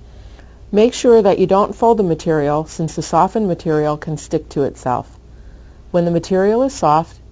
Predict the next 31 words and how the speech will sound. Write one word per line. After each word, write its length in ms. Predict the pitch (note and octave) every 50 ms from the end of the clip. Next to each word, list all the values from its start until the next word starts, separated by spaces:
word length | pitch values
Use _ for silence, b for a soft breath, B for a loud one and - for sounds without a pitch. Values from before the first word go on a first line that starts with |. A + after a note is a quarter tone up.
| - - - - - -
use 200 | - F#3 F#3 F3+
scissors 460 | - - F#3+ F#3+ G3+ A#3 B3 A#3+ -
to 100 | - -
cut 260 | D#3 - - F#3+ F3+ F3+
out 240 | E3 D#3 E3 -
the 80 | - F3
rough 300 | D3+ D#3 D3+ D#3 - -
pattern. 480 | - F3 D#3+ D3 C#3 C3+ B2+ A#2+ C3+ C#3+ - - - - - - - - - - - - - - - - -
While 160 | - E3+ D#3+
cutting, 560 | E3 - - A3 A3+ A3 F#3+ E3+ D#3+ D#3+ E3 - -
allow 260 | E3 E3 E3+ E3 E3
the 100 | D#3 E3
bulk 320 | D3+ - D#3+ F#3 G#3 -
of 100 | B3 A#3
the 40 | A#3
material 560 | A3 G#3+ G3+ - - E3+ D#3 D3+ D3+ D3 D3 D3+
to 160 | - - D#3+
rest 380 | C#3+ D3+ D#3 F3 F3 - - G3
on 120 | F#3+ G3
the 60 | G#3
towel 520 | G#3 - F#3+ E3+ D3+ C#3+ C#3+ C#3+ D3+ D3+ b b b b b b b
to 120 | - -
prevent 440 | D#3 E3+ E3 D#3 F3+ F#3+ G3+ - -
the 80 | - A3+
material 500 | A#3 A3+ - - F#3 E3+ E3+ E3+ E3+ E3+
from 240 | E3+ - D#3+ D#3 D3+
stretching 600 | - - - F#3 E3+ F3 - - E3 D3 D3+ D3+
and 180 | - D#3+ D#3+ D#3
losing 320 | D#3 D#3 D#3 D#3+ D#3 D3+
its 160 | D3+ - -
shape. 340 | - - C#3+ B2+ A2 -